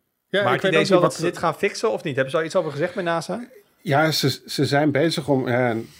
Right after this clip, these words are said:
Speaker 1: een, een probleem oplossen bij nasa gebeurt meestal niet zo heel snel natuurlijk. Dus dat ding is vanaf zondag in safe mode gegaan. En, eh, ongetwijfeld gaan ze nu alle mogelijke scenario's, eh, om dat weer veilig op te starten,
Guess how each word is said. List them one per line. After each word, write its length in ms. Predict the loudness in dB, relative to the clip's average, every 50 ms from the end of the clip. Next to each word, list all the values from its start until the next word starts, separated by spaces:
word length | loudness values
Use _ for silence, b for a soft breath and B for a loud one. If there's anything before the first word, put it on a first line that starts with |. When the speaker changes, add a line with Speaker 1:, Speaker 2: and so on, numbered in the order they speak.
| -18 -14
Speaker 1:
een, 320 | -10 -6 -4 -4 -4 -4 -4
een 240 | -4 -4 -6 -8 _
probleem 400 | -6 -4 -2 2 4 4 4 4
oplossen 420 | 4 2 2 2 2 2 2 0 2
bij 120 | 2 4
nasa 340 | 4 4 4 4 2 2 0
gebeurt 260 | 0 2 2 4 4
meestal 500 | 4 4 2 2 0 -2 -2 0 0 0
niet 180 | 0 0 0 0
zo 80 | 2
heel 180 | 2 4 2 2
snel 260 | 2 0 0 0 0
natuurlijk. 540 | -2 -4 -4 -6 -8 -8 -8 -8 -10 -12 -12
Dus 240 | -12 -12 -12 -12 -10
dat 240 | -10 -10 -8 -6 -4
ding 180 | -2 0 0 0
is 140 | -4 -6
vanaf 300 | -6 -6 -4 -4 -4 -6
zondag 380 | -6 -4 -2 -2 -2 -2 -2 -4
in 120 | -4 -4
safe 300 | -2 -2 -2 -2 0 -2
mode 200 | -4 -4 -4 -6
gegaan. 440 | -8 -10 -6 -2 -2 -2 -2 -2 -4 -6
En, 240 | -8 -8 -8 -10
eh, 120 | -10 -10 -10 -12 -14 -16 -20 -20 _ _ -10
ongetwijfeld 560 | -10 -10 -10 -6 -2 0 0 0 -2 -4 -6
gaan 200 | -4 -2 -2 -2
ze 100 | -2 -4
nu 140 | -4 -4 -2
alle 240 | -2 -2 0 0 0
mogelijke 480 | 0 2 2 2 2 0 -4 -4 -4
scenario's, 880 | -4 -4 -2 -2 -2 -2 -2 -2 -4 -4 -4 -4 -4 -6 -8 -12 -12 -12
eh, 360 | -10 -8 -6 -6 -6 -6 -8 -8 -10
om 220 | -8 -8 -6 -6 -4
dat 240 | -6 -6 -8 -6 -4
weer 200 | -2 -2 -2 0
veilig 340 | 2 2 2 2 0 -2
op 180 | -6 -6 -8 -8
te 60 | -10 -6
starten, 380 | 0 0 0 0 0 0 0